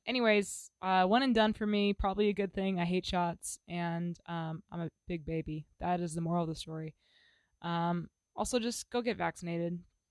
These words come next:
you know, if you can. I know some people can't because they're allergic to, um, they're allergic to the ingredients, and that was something I actually had to look at because, um, I, like I said before, I've had a, I've had a reaction to,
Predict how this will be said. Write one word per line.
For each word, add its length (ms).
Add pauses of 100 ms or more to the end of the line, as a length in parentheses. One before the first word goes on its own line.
(120)
you 100
know, 100
if 100
you 100
can. 280
I 80
know 140
some 160
people 180
can't 320
because 240
they're 140
allergic 460
to, 420 (580)
um, 380 (720)
they're 100
allergic 380
to 140
the 80
ingredients, 600
and 100
that 160
was 120
something 260
I 40
actually 260
had 60
to 60
look 220
at 220
because, 520
um, 300 (1400)
I, 320
like 120
I 40
said 340
before, 240
I've 80
had 140
a, 200
I've 120
had 180
a 140
reaction 460
to, 200